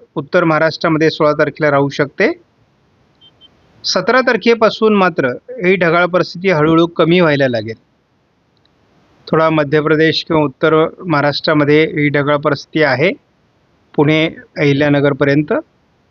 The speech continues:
अठरा तारखेपासून मात्र ढगाळ परिस्थितीचा पूर्ण प्रभाव संपणार आहे आणि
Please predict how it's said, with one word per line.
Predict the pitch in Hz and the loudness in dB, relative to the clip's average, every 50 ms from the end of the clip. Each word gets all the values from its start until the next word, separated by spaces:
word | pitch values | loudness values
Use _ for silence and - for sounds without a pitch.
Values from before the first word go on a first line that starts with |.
| _ _ _ _ _ _ _ _ _ _ _ _ _ - | _ _ _ _ _ _ _ _ _ _ _ _ _ -8
अठरा | 160 143 - 202 220 | -6 -4 -2 -2 0
तारखेपासून | 220 226 226 202 - 220 214 202 208 202 - 214 202 | 2 0 0 0 0 0 0 0 0 0 0 0 0
मात्र | 196 190 180 196 190 190 | 0 0 0 0 0 0
ढगाळ | 175 170 160 170 170 175 | 2 2 2 2 0 0
परिस्थितीचा | 170 175 165 156 - - 156 156 160 151 - 175 | 0 -2 -2 -2 -4 -4 -6 -4 -4 -2 -2 -2
पूर्ण | 165 170 - 175 165 196 208 202 | -2 -2 -4 -2 0 2 2 2
प्रभाव | 180 175 156 143 151 156 | 2 0 0 0 0 0
संपणार | 143 - 139 120 110 117 110 113 110 | 0 -2 -4 -4 -4 -4 -4 -4 -4
आहे | 110 113 - - - _ _ _ _ _ _ _ _ _ _ _ _ _ _ _ _ _ _ _ _ _ _ _ _ _ _ - | -6 -8 -12 -18 -20 _ _ _ _ _ _ _ _ _ _ _ _ _ _ _ _ _ _ _ _ _ _ _ _ _ _ -4
आणि | 202 185 185 185 185 185 - | -2 0 0 0 0 -2 -4